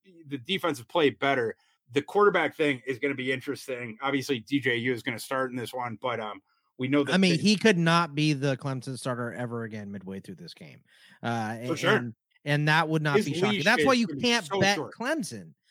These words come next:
Speaker 2: Uh, but I'm telling you, every time I pick Notre Dame, I'm wrong. So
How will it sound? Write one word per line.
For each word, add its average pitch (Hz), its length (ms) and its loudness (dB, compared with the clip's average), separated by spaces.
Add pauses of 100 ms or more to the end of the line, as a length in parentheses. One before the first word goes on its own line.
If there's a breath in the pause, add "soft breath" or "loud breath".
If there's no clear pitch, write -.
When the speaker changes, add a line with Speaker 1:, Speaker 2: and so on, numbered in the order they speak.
(200 soft breath)
Speaker 2:
Uh, 151 380 0
but 156 400 2 (260)
I'm 156 120 -6
telling 240 360 -2
you, 147 160 -4 (180)
every 220 440 0
time 190 340 -2
I 160 80 -2
pick - 300 -4
Notre 165 180 0
Dame, 156 220 -2
I'm 147 160 -2
wrong. 127 300 -2
So 131 260 -4